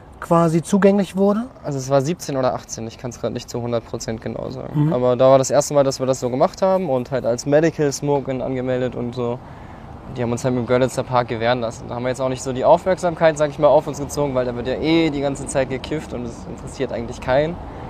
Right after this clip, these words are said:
Speaker 2: Und dieses Jahr war's ja dann anders. Da sind wir dann, äh, umgezogen zum Brandenburger Tor, weil ich hab auf der Mary Jane Messe mit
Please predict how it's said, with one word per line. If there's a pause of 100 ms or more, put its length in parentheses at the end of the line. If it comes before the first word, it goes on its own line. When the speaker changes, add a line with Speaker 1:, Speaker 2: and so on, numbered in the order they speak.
(920)
Speaker 2:
Und
dieses
Jahr
war's
ja
dann
anders.
Da
sind
wir
dann,
äh,
umgezogen
zum
Brandenburger
Tor,
weil
ich
hab
auf
der
Mary
Jane
Messe
mit